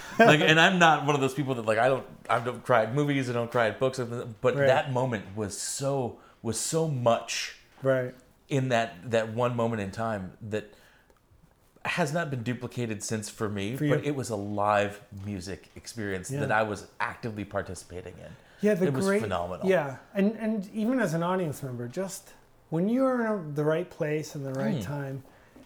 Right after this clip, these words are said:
Speaker 1: and there's the right orchestra and the right singers.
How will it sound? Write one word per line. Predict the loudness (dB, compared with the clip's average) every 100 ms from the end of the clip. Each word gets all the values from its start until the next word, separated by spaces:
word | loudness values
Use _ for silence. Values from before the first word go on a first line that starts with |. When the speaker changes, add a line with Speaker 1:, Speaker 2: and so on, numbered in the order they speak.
| -20 _
Speaker 1:
and | -2 2
there's | 2 2
the | -2
right | 0 0 2
orchestra | 0 -2 -6 -4 -2
and | 0
the | 0
right | 0 -2 -4
singers. | -6 -4 -4 -4 -6 -10